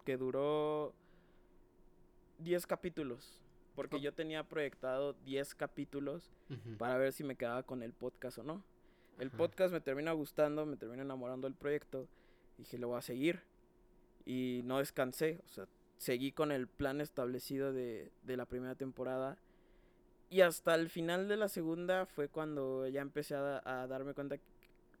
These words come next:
Speaker 1: este, de lo complicado que puede llegar a ser,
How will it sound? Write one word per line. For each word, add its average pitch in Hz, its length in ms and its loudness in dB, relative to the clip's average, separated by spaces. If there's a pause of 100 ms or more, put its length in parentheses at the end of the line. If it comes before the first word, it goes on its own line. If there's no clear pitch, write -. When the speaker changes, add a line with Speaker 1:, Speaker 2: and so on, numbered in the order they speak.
(200)
Speaker 1:
este, 127 480 -4 (380)
de 135 100 0
lo 131 120 2
complicado 131 560 0
que 127 80 -4
puede 120 260 -2
llegar 120 280 -2
a 123 80 -4
ser, 147 300 -2